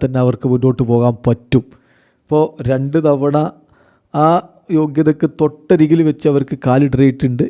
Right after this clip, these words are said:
ഇനി അത് സംഭവിക്കാതിരിക്കട്ടെ. പക്ഷേ അവർക്ക് വലിയ തിരിച്ചടി എന്നുള്ളത് സൂപ്പർ താരം, അവരുടെ നായകൻ ക്രിസ്ത്യാനോ റൊണാൾഡോക്ക് ഈ കളി കളിക്കാൻ പറ്റില്ല.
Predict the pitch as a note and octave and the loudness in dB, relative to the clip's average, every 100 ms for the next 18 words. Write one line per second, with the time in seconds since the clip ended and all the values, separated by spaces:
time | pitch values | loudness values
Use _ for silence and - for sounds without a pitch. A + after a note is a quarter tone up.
0 | - B2+ B2+ B2 B2+ - - B2 A#2 B2 | -2 -2 0 0 -2 -6 -10 -10 -6 -4
1 | B2 B2+ B2 A#2 A2 - A2 D#3 - D#3+ | -4 -4 -4 -4 -6 -8 -6 -4 -4 -6
2 | - F#3 - _ _ _ _ C3 C#3 D3+ | -4 -4 -6 _ _ _ _ -10 -8 -4
3 | C#3 C3+ D#3 C3 C3 - D#3+ E3+ D3+ C#3+ | -4 -4 -6 -8 -8 -8 -6 -6 -4 -4
4 | C3+ D3 C#3 B2 - C3+ B2+ B2+ C3+ B2+ | -4 -4 -4 -4 -2 -2 0 -2 0 -2
5 | A#2+ B2 C3 A#2+ A#2+ C3 A#2+ C3 C#3 - | -2 -2 -2 2 2 0 0 -4 -6 -8
6 | A#2+ - C3 C3 C3+ E3 A#2 A#2+ B2+ C3 | -8 -2 0 0 -2 -4 -2 0 2 2
7 | B2 C3 - C3 - B2 A#2+ A#2+ A#2 C3+ | 2 0 0 -4 -2 -2 0 -2 -2 -2
8 | C3 B2 - C3+ B2+ | 0 -2 -2 -2 -2